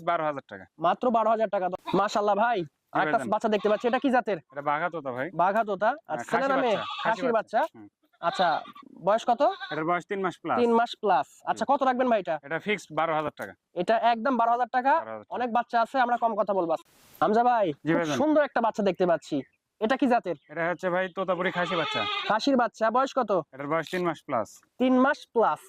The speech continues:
Speaker 1: জি।
Speaker 2: দেখেন কত সুন্দর খাবার রুচি। কত রাখবেন ভাই?
Speaker 1: এটা ফিক্সড প্রাইস বারো হাজার টাকা।
Speaker 2: আচ্ছা, কানের লেন্থ অনেক সুন্দর আছে এবং কোয়ালিটি মাশাআল্লাহ অনেক সুন্দর আছে। যারা নিতে চান, কত বললেন একদম?
Speaker 1: বারো হাজার টাকা।
Speaker 2: মাত্র বারো হাজার টাকা। সুন্দর একটা বাচ্চা দেখতে পাচ্ছি, সাদা কালো কালারের।
Speaker 1: হ্যাঁ।
Speaker 2: আচ্ছা, এটা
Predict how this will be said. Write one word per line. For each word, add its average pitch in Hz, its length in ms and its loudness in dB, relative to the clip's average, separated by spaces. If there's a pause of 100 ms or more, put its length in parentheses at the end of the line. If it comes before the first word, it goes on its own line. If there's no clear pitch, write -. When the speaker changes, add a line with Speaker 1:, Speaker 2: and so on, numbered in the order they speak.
(120)
Speaker 1:
জি। 120 80 -12
Speaker 2:
দেখেন 175 300 2
কত - 300 -2
সুন্দর 214 480 2
খাবার 190 260 0
রুচি। 180 260 -2
কত 254 160 0
রাখবেন 233 280 0
ভাই? 175 240 0
Speaker 1:
এটা 160 140 -2
ফিক্সড 175 300 -6
প্রাইস 185 240 -2
বারো 170 200 0
হাজার 143 260 -4
টাকা। 104 180 -6 (300)
Speaker 2:
আচ্ছা, 156 320 0
কানের 208 320 2
লেন্থ 208 340 2
অনেক 220 180 0
সুন্দর 226 280 0
আছে 220 260 0
এবং 220 320 4 (120)
কোয়ালিটি 220 300 0
মাশাআল্লাহ 202 380 2
অনেক 214 180 2
সুন্দর 185 220 2
আছে। 156 220 0 (180)
যারা 170 200 2
নিতে 202 220 2
চান, 233 180 0 (200)
কত 208 160 -2
বললেন 240 260 2
একদম? 233 140 2
Speaker 1:
বারো 175 180 0
হাজার 156 240 0
টাকা। 571 180 2
Speaker 2:
মাত্র 208 360 0
বারো 196 260 0
হাজার 185 240 0
টাকা। 139 260 -2
সুন্দর 262 180 -2
একটা 247 160 -2
বাচ্চা 220 200 -2
দেখতে 208 220 -2
পাচ্ছি, 202 420 0
সাদা 196 320 0
কালো 185 240 0
কালারের। 180 380 2 (340)
Speaker 1:
হ্যাঁ। 101 260 -16
Speaker 2:
আচ্ছা, 156 280 -2
এটা 196 140 2